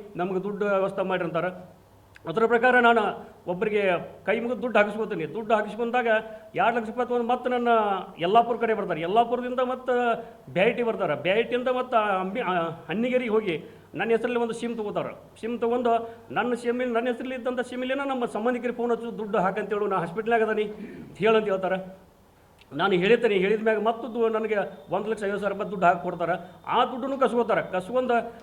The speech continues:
ಆಮ್ಯಾಗ ಮತ್ತೆ ಗದಗ ಕಡೆ ಹೋಗ್ತಾರೆ. ಗದಗ ಕಡೆ ಹೋದು ಗದಗ ಟೋಲ್ ಹತ್ರ ಅಲ್ಲಿ, ಆ, ಏನ್ ನಮಗೆ ಎರಡು ಲಕ್ಷ ರೂಪಾಯಿ ಕೊಡು, ನಿಮ್ಮನ್ನ ಬಿಡ್-, ಬದುಕಿ-, ಬಿಡ್-, ಬಿಡ್ತೇನೆ ಅಂತ ಹೇಳಿದಿಲ್ಲ. ಆ ಮನುಷ್ಯ ಏನ್ ಮಾಡ್ತಾನೆ, ಅವ್ರೆಲ್ಲರೂ ಒಂದ್ ಕಡೆ ಗ-, ನಿಂತಾಗ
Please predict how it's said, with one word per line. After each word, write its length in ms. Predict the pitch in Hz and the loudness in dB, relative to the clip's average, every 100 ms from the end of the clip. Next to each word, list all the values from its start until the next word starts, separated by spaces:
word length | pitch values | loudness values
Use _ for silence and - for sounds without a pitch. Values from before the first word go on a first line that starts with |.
| - | -2
ಆಮ್ಯಾಗ 340 | 175 240 247 | 2 4 2
ಮತ್ತೆ 260 | 240 247 226 | 0 -2 0
ಗದಗ 280 | 175 226 247 | 4 4 4
ಕಡೆ 140 | 240 | 4
ಹೋಗ್ತಾರೆ. 240 | 226 220 | 4 2
ಗದಗ 220 | 170 196 240 | -2 0 0
ಕಡೆ 240 | 240 240 | 2 2
ಹೋದು 260 | 233 233 220 | 2 2 0
ಗದಗ 280 | 208 226 226 | -2 -2 -2
ಟೋಲ್ 160 | 226 | 0
ಹತ್ರ 180 | 220 - 220 180 160 - - - - - | 0 2 2 0 -6 -16 -20 -20 -14 -4
ಅಲ್ಲಿ, 220 | 185 208 | -2 2
ಆ, 240 | 202 190 | 4 4
ಏನ್ 260 | 190 185 233 | 2 0 0
ನಮಗೆ 240 | 233 226 | 0 2
ಎರಡು 180 | 220 208 | 0 0
ಲಕ್ಷ 120 | 214 | -2
ರೂಪಾಯಿ 240 | 180 240 240 | -4 -4 -2
ಕೊಡು, 200 | 233 226 | -2 -2
ನಿಮ್ಮನ್ನ 260 | 226 220 | -2 -4
ಬಿಡ್-, 240 | 185 180 165 | -6 -8 -4
ಬದುಕಿ-, 240 | 180 185 | -6 -6
ಬಿಡ್-, 280 | 175 196 208 | -6 -6 -6
ಬಿಡ್ತೇನೆ 420 | 147 190 208 233 | -2 -2 0 0
ಅಂತ 100 | 226 | 0
ಹೇಳಿದಿಲ್ಲ. 300 | 202 214 214 214 214 - - | 0 0 0 0 -2 -12 -6
ಆ 100 | 196 | -4
ಮನುಷ್ಯ 340 | 220 220 240 | -2 -2 -2
ಏನ್ 140 | 226 | 0
ಮಾಡ್ತಾನೆ, 280 | 226 214 220 | -2 -4 -4
ಅವ್ರೆಲ್ಲರೂ 440 | 214 190 202 233 233 | -4 -2 0 0 0
ಒಂದ್ 160 | 226 | 0
ಕಡೆ 180 | 226 214 | -2 -2
ಗ-, 140 | 185 | -2
ನಿಂತಾಗ 460 | 175 180 180 220 220 | -2 -2 2 2 2